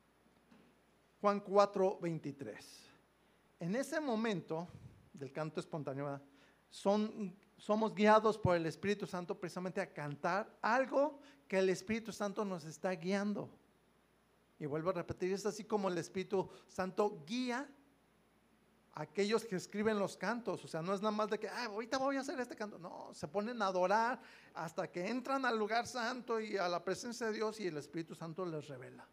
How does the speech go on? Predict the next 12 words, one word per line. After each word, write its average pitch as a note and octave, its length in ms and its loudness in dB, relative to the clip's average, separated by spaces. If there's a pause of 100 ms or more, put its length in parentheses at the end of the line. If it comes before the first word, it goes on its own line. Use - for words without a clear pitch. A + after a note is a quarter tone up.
(280)
Porque G#3 600 -2
de F#3 120 0
otra C#4+ 300 4
manera, B3 400 0
si G3+ 300 -6
alguien A#3 420 -2
quiere A#3+ 220 2
escribir G#3+ 680 -2 (160)
un G#3 120 -2
canto A#3 420 -2
de G3+ 100 4
alabanza, F#3 840 2